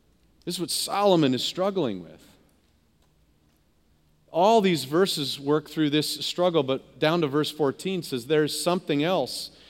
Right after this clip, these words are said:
meaningless that occurs on earth. The righteous who get what the wicked deserve, and the wicked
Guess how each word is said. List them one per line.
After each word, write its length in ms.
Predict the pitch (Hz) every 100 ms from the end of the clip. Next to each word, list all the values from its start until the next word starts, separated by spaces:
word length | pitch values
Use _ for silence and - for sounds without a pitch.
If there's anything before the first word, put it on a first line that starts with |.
| -
meaningless 520 | - 151 180 151 127 -
that 120 | 131
occurs 540 | - - 175 147 127
on 160 | 131 131
earth. 460 | 147 101 - - _ _ _ _ _
The 80 | 123
righteous 680 | 117 120 160 190 - 202 -
who 100 | 175
get 220 | 131 160
what 140 | 147 143
the 80 |
wicked 380 | 123 139 139 127
deserve, 560 | 113 104 110 92 85 - - _ _ _ _ _ -
and 180 | 127 127
the 80 |
wicked 540 | 117 131 196 - 113